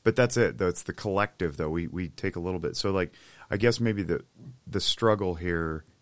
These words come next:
and this is just one of those struggles, and it's gone on for some time now, a couple of years, is we're still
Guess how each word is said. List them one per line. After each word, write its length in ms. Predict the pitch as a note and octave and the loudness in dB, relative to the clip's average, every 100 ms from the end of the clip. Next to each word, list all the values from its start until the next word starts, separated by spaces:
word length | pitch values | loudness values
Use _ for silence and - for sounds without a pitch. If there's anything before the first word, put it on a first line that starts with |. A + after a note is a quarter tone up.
| - | -6
and 120 | F#2 | -2
this 160 | G2+ F#2 | 0 0
is 80 | F2 | -2
just 240 | F#2 - | -6 -4
one 140 | F#2+ F#2 | -4 -2
of 80 | |
those 160 | E2 D#2+ | -2 -2
struggles, 380 | - F2+ D#2+ D#2 | -2 -4 -4 -4
and 80 | F2 | -6
it's 120 | - | -4
gone 200 | F2 F2 | -4 -2
on 140 | E2+ | -2
for 120 | D#2+ F2 | -4 -6
some 180 | G2+ F#2 | -6 -6
time 300 | F#2+ E2+ D#2+ | -6 -4 -4
now, 180 | D2+ | -6
a 120 | D2+ - | -8 -10
couple 200 | E2 F2+ | -8 -4
of 60 | E2+ | -2
years, 300 | D#2 D#2 - _ _ _ _ _ _ _ _ | -2 -4 -10 _ _ _ _ _ _ _ _
is 320 | F#2+ F#2 E2+ - - | 0 0 0 -6 -6
we're 140 | F#2 | -6
still 380 | - A2 G#2+ | 0 0 0